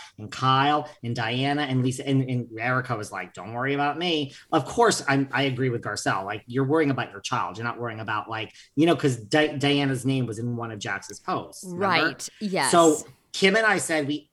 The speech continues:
Speaker 1: absolutely agree with Garcelle. We absolutely understand that Garcelle does not give a shit about Diana or Erika or Dorit or anyone in that matter other than her son." And then we said, "We also see the other side of it," which I stand by.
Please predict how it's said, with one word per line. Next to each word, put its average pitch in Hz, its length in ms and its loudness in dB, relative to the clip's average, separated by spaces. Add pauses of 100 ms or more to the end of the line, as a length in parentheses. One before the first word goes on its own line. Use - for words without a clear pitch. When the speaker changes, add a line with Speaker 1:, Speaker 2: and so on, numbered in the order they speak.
Speaker 1:
absolutely 175 720 2
agree 127 240 0
with 117 120 -4
Garcelle. 107 640 -6
We 143 320 -2
absolutely 160 640 0
understand 131 460 -2
that 123 120 -6
Garcelle 120 260 -4
does 120 140 -8
not 123 160 -2
give 120 120 -8
a 117 40 -6
shit 123 160 -4
about 113 260 -8
Diana 127 520 0 (200)
or 117 200 -6
Erika 131 380 2 (100)
or 113 120 -4
Dorit 120 380 -2
or 117 160 -10
anyone 170 320 4
in 120 80 0
that 113 140 -6
matter 107 280 -6
other 117 140 -4
than 113 140 -6
her 113 80 -8
son." 120 260 -2 (320)
And 175 160 6
then 214 280 4
we 170 140 2
said, 147 520 0 (200)
"We 175 220 4
also 247 380 4
see 165 240 2
the 170 100 2
other 185 180 0
side 220 300 0
of 277 80 -2
it," 113 160 -8
which 147 140 0 (100)
I 156 160 6
stand 202 480 -2 (100)
by. 175 460 2